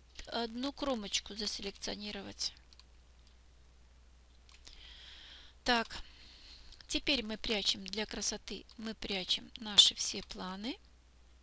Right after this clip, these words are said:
Можно сделать, полностью запрятать наш geometrical set.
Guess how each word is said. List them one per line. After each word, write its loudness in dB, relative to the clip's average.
Можно 0
сделать, -4
полностью -4
запрятать -4
наш 4
geometrical -4
set. 0